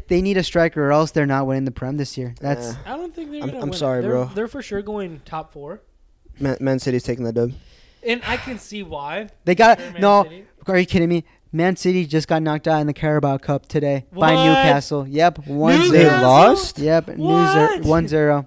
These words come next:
Speaker 1: Exactly.
Speaker 2: No.
Speaker 1: N-, now, new, now Man City
Speaker 2: No.
Speaker 1: can't win the quadruple, so their dreams, so it's, ba-, it's fading away. Okay, I do believe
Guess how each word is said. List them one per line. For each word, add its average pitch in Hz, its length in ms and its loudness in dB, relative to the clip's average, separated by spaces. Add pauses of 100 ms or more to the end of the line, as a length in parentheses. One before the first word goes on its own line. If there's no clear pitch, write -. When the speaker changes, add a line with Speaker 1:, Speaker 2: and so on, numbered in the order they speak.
(100)
Speaker 1:
Exactly. 151 640 -2
Speaker 2:
No. 113 520 -6
Speaker 1:
N-, 170 240 -8
now, 170 420 2
new, 175 360 -2
now 165 220 -2
Man 180 240 0
City 180 220 0
Speaker 2:
No. - 40 -6
Speaker 1:
can't 175 280 -2
win 170 120 -2
the 170 60 -2
quadruple, 151 840 -2 (240)
so - 140 -8
their 175 160 4
dreams, 170 500 -4
so - 220 2
it's, 202 160 -4
ba-, - 280 -4
it's 160 120 -6
fading 156 240 0
away. 190 260 4 (340)
Okay, 220 220 2
I 175 140 4
do 254 180 2
believe 226 460 -2